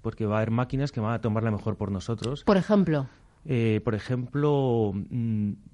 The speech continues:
Speaker 1: ya lo hacemos. ¿Por qué ruta voy en coche yo hoy?
Speaker 2: Ujú.
Speaker 1: Pues si hay una máquina que va a saber si hay un atasco, si hay una obra, qué densidad de tráfico hay.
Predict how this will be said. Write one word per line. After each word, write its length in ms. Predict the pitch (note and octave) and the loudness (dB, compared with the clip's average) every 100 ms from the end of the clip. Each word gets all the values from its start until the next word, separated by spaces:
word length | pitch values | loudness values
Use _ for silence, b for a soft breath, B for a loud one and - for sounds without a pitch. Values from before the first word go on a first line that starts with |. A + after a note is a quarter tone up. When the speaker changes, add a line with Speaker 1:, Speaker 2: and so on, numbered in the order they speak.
| - - | -20 -18
Speaker 1:
ya 200 | - A#2 | -8 -4
lo 60 | B2+ | -4
hacemos. 300 | - C3 D#3+ | -2 -2 -2
¿Por 160 | A#2 G#2 | -4 -2
qué 100 | A#2+ | 0
ruta 260 | D3+ A2 | 0 -2
voy 140 | G2+ A2 | -2 -4
en 120 | G2+ | -4
coche 280 | A2+ - G2+ | -6 -6 -4
yo 140 | G#2 | -2
hoy? 200 | G#2 F#2 - _ _ - | -4 -6 -10 _ _ -8
Speaker 2:
Ujú. 260 | E3 D#3 - | -6 -6 -10
Speaker 1:
Pues 140 | G#2 | -8
si 80 | A#2 | -4
hay 60 | B2 | -2
una 80 | A2+ | 0
máquina 420 | A2+ - A#2 G#2 | -2 -2 -4 -4
que 140 | A#2 | -4
va 100 | A2 | -4
a 20 | |
saber 440 | A2+ G#2 G#2 A2+ G#2+ - | -4 -2 0 -2 -4 -12
si 160 | - | -8
hay 80 | G#2+ | -4
un 80 | A2+ | -4
atasco, 500 | G2 - G#2 - G#2 | -4 -6 -8 -8 -10
si 140 | - | -6
hay 160 | G#2+ G#2+ | -4 -2
una 180 | A2 G2+ | -2 0
obra, 380 | A2 A2 G#2 F#2+ b b b | 0 0 -2 -6 b b b
qué 100 | - | -2
densidad 320 | A#2 A2+ A#2 G#2+ | 0 -2 -2 -2
de 60 | |
tráfico 500 | G#2+ A2 A#2 - G#2 | -2 -4 -6 -4 -2
hay. 220 | A#2 G#2+ | 0 -2